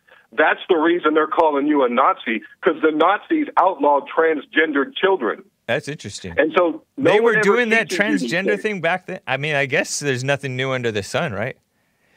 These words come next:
Speaker 2: But what
Speaker 1: Research
Speaker 2: was,
Speaker 1: that we
Speaker 2: wh-, what was pedophilia defined as? Because nowadays they're talking about, uh, like, they're talking about, um,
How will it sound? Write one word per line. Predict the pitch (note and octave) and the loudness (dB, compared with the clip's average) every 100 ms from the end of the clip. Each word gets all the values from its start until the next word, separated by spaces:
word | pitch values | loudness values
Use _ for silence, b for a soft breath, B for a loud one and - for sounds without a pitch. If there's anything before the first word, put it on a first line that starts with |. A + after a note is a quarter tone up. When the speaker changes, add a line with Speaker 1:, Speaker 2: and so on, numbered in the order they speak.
| _ - | _ -2
Speaker 2:
But | F3 G3 | 2 2
what | F#3+ G#3+ | 4 2
Speaker 1:
Research | G3+ | 4
Speaker 2:
was, | A3 G3 - | 2 2 0
Speaker 1:
that | G3+ | -2
we | F3 | -2
Speaker 2:
wh-, | D3+ E3+ | -2 -4
what | E3+ A3+ | 0 0
was | G3+ G3+ D3 | 2 0 -2
pedophilia | - G3 F#3+ - F#3 F#3+ F3+ C3 | -4 -2 -2 -2 -4 -2 -2 -4
defined | C3 - D3+ F3 E3 | -6 0 0 0 -2
as? | G#2 G#2+ F#2+ F2+ - | -2 -2 -2 -8 -16
Because | B2+ B2+ D#3+ | -12 -6 -4
nowadays | C#3+ F#3 G#3+ E3 D#3+ D3 - - _ _ _ | -2 0 0 0 -2 -4 -8 -16 _ _ _
they're | - D#3+ | -4 -4
talking | F3 F#3 E3+ D#3+ | 0 0 0 -2
about, | D3 D#3 D3+ C#3 - _ _ _ _ _ _ _ _ _ _ C3 B2 - | 0 2 2 0 -4 _ _ _ _ _ _ _ _ _ _ -18 -18 -10
uh, | C3+ - | -10 -8
like, | C3+ C#3 | -4 -2
they're | B2+ D3+ | -2 -4
talking | E3+ D#3+ D#3 | -2 -2 -2
about, | C#3 D3 C#3 B2 - _ _ _ _ _ - | 0 2 2 -2 -6 _ _ _ _ _ -2
um, | B2+ B2+ A2+ G#2+ | 2 2 0 -6